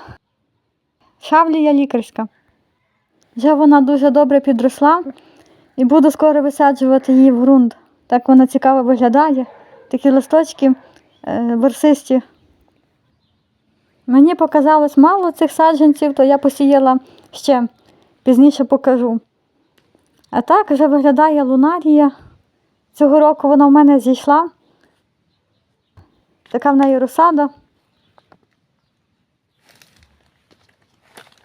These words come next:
Мірабіліс. Отак буду і висаджувати в ґрунт.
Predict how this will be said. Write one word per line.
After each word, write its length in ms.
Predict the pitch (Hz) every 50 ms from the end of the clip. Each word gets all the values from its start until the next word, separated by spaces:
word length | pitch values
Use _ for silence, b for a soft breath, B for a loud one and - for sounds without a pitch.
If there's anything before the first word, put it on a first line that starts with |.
| _ _ _ _ _ _ _ _ _ _ _ _ _ _
Мірабіліс. 760 | - 247 262 277 294 349 370 311 330 311 302 320 302 - - - _ _ _
Отак 340 | - 262 - 285 294 285 262
буду 220 | 320 320 262 285
і 80 | 277 269
висаджувати 720 | 247 277 277 - 302 294 277 247 269 254 269 262 - 269
в 80 | 240 214
ґрунт. 360 | 247 285 330 339 320 277